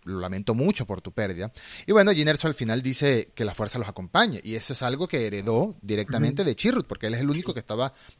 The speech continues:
Speaker 1: toda la
Speaker 2: Ujú.
Speaker 1: película confiando en la fuerza. La
Speaker 2: Así es.
Speaker 1: frase de "I'm one with the force, the force is with me", la repite tanto que parece comedia, pero es importante.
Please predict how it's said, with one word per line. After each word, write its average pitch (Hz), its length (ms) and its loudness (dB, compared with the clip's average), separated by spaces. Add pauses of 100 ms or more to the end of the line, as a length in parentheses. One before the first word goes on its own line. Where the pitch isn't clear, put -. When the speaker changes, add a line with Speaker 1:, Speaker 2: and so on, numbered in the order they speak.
(180)
Speaker 1:
toda 196 480 8
la 180 80 6
Speaker 2:
Ujú. 143 100 2
Speaker 1:
película 202 380 2
confiando 117 600 -4
en 113 100 -4
la 95 80 -6
fuerza. - 340 -12 (360)
La 139 180 4
Speaker 2:
Así - 40 -4
es. - 40 -10
Speaker 1:
frase 156 360 6
de 123 640 2 (140)
"I'm 127 160 0
one 151 140 4
with 156 140 0
the 117 80 2
force, 139 300 2
the 123 80 2
force 123 240 -2
is 131 80 -6
with 139 120 -2
me", 165 220 -2 (280)
la 113 100 -2
repite 123 340 0
tanto 175 300 2
que 156 80 0
parece 113 300 -4
comedia, 131 580 2
pero 131 200 2
es 147 100 0
importante. 220 640 0